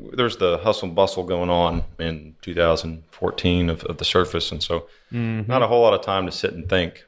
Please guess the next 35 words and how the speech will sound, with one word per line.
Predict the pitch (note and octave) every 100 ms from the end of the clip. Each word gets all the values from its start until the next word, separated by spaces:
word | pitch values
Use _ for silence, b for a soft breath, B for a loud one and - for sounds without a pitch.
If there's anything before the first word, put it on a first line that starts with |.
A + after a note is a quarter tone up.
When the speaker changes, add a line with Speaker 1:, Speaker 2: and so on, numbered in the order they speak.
| _
Speaker 1:
But | F2 E2+ - _
what | - G2
I | A2+
like | A#2 A#2+ B2 - - - _ _ _ _
about | G2 G2+ G2
what's | F#2+ -
going | G#2 G2
on | F2+
right | F2 G2 F2+
now | F#2+ F#2 F2 F2
is | E2
that | - E2
a | F2
lot | G#2
of | G#2
that | F#2
stuff's | - F#2 -
coming | - F2+ F2
over, | F2+ E2+ E2+ E2+
and | F2+ F2 E2+ E2+ - b b b b _
it's | - -
really | G2+ G2+
pulling | F#2+ G#2+ G2+
the | F#2
people | - F#2 E2+
out | E2+ F2
of | E2+
that | E2 E2
red | F2 E2+ D#2+
zone, | F#2 E2+ E2+ E2+ E2+ E2+ -
and | E2 E2 D#2 E2
it's | D#2+
taking | - F#2+ - F2
advantage | E2 E2+ E2+ E2 -
of | E2 D#2+ -